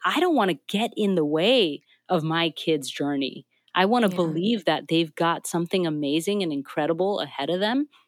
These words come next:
Speaker 1: And I want to let life unfold for them. I want them to be able to kind of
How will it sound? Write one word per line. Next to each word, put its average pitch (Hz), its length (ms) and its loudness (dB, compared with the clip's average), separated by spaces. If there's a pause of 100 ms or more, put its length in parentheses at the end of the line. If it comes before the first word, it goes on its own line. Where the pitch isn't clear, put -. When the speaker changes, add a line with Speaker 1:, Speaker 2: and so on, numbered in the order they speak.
(460)
Speaker 1:
And 170 120 2
I 165 80 2
want 156 380 0 (120)
to 180 120 2
let 147 360 0 (600)
life 151 400 0
unfold 165 520 0
for - 120 -4
them. - 300 -8 (100)
I 160 80 -8
want 165 320 -2
them 175 280 0
to - 140 -6
be 151 220 -2
able 151 180 -2
to 147 280 -2
kind 156 240 -4
of 139 240 -4